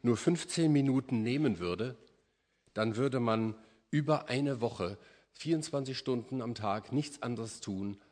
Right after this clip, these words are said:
als Zeugen zu verhören. Und um zu hören, dass sie bezeugen, dass sie den auferstandenen Jesus gesehen haben. Dann erschien er Jakobus, dem Bruder Jesu, also nicht dem, äh,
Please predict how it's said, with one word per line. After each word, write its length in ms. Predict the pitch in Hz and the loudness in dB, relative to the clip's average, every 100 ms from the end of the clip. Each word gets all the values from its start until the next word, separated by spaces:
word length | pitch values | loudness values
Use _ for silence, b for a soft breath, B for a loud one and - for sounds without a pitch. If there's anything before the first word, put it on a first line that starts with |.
| b | b
als 300 | 107 98 - | -10 -8 -6
Zeugen 320 | 120 107 104 | -2 -2 -2
zu 160 | - 107 | -6 -8
verhören. 560 | 113 101 101 80 80 80 b b b | -6 -2 -2 -4 -10 -16 b b b
Und 120 | 117 | -2
um 120 | 165 | -2
zu 200 | 160 156 | 0 0
hören, 400 | 113 120 120 139 127 B B | 4 4 2 -2 -6 B B
dass 240 | 101 101 | -6 -4
sie 140 | 123 147 | -2 -2
bezeugen, 680 | 147 - 120 113 113 113 113 B B | -4 -2 2 2 0 -4 -10 B B
dass 160 | 101 | -6
sie 100 | 113 | -4
den 200 | 101 101 | -4 -4
auferstandenen 760 | 110 107 123 - 113 107 117 113 | -6 -8 -8 -6 -6 -4 -4 -4
Jesus 580 | 90 87 85 92 - - b b | -4 -8 -6 -8 -10 -14 b b
gesehen 480 | - 98 95 90 87 | -12 -8 -4 -4 -6
haben. 380 | 82 78 80 76 _ _ _ _ _ _ _ - - B B B | -10 -12 -16 -20 _ _ _ _ _ _ _ -18 -18 B B B
Dann 160 | 117 143 | 0 2
erschien 340 | 135 - 165 | 0 0 2
er 60 | 147 | 2
Jakobus, 720 | 123 117 156 165 185 190 - | 2 2 2 4 2 0 0
dem 160 | 120 | -2
Bruder 300 | 101 131 160 | 0 -2 0
Jesu, 520 | 147 113 113 139 185 175 - _ b b b b | 0 -2 -4 -4 -6 -10 -20 _ b b b b
also 200 | - 107 | -8 -2
nicht 240 | 127 147 135 | -2 -2 -2
dem, 260 | 120 113 - B B B | 0 -2 -6 B B B
äh, 400 | 117 104 101 95 | -4 0 0 -2